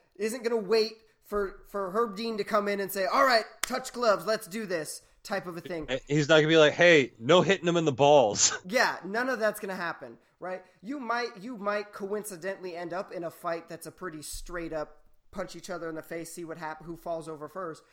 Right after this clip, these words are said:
Speaker 1: But
Speaker 2: Probably not.
Speaker 1: Probably not. You're gonna be pushed and shoved and b-, trip over a bar stool, and someone's gonna try to punch somebody else who's not involved. And
Speaker 2: I-, it's usually just a lot of grabbing and pulling.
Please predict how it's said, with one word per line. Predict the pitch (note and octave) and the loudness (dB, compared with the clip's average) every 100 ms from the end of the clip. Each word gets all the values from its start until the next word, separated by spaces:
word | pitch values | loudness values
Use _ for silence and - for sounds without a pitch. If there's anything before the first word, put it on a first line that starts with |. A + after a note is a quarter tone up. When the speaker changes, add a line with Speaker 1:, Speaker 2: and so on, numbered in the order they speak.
| _ _ | _ _
Speaker 1:
But | A#3 A#3 | -8 -4
Speaker 2:
Probably | - C#3 A2+ A2 | 0 0 0 0
not. | G2 F#2+ G2+ - _ | 2 2 2 -2 _
Speaker 1:
Probably | B3 A#3+ G#3 G#3+ | 0 2 2 -2
not. | G3 D#3 F3+ | -2 -2 -4
You're | A3 | -6
gonna | A3+ | -6
be | F#3+ G3 | -8 -12
pushed | - G3+ A3+ A3+ - | -12 -2 -2 -2 -10
and | G3 | -12
shoved | - A3 G3+ F#3+ F#3 | -10 -4 -2 -4 -8
and | E3+ - _ _ D#3 D3+ | -10 -12 _ _ -20 -20
b-, | F#3+ | -16
trip | - A#3+ A3 | -6 -4 -2
over | A3+ A3 G#3+ | -4 -4 -6
a | |
bar | E3+ G3+ F#3 G#3 | -6 -6 -4 -4
stool, | - A3 G3+ G3 | -6 -8 -6 -6
and | F#3+ | -6
someone's | - A#3 G#3+ G#3 | -8 -8 -8 -8
gonna | F3 G#3 | -8 -10
try | G3 G#3 G3 | -8 -8 -8
to | F3+ | -10
punch | - - G#3 G#3 - | -14 -8 -8 -8 -10
somebody | G#3 G#3 G3 | -10 -8 -6
else | G3 G3 | -6 -6
who's | - D#3+ | -10 -8
not | F#3 F#3+ | -6 -6
involved. | F#3 F3+ F#3+ F#3+ G3+ F3 | -6 -6 -6 -4 -8 -8
And | F3 - _ _ | -12 -14 _ _
Speaker 2:
I-, | F#3+ F#3 | -4 -2
it's | F#3+ - | -2 2
usually | A#3 G#3 F#3+ | 0 2 4
just | G3 G3 | 4 6
a | |
lot | D#3+ D#3+ | 8 8
of | D3 | 8
grabbing | G2+ B2+ B2+ A#2 A2 | 6 8 8 4 0
and | G2 | -2
pulling. | G#2+ F2+ D2+ D2+ | -2 -2 -2 -8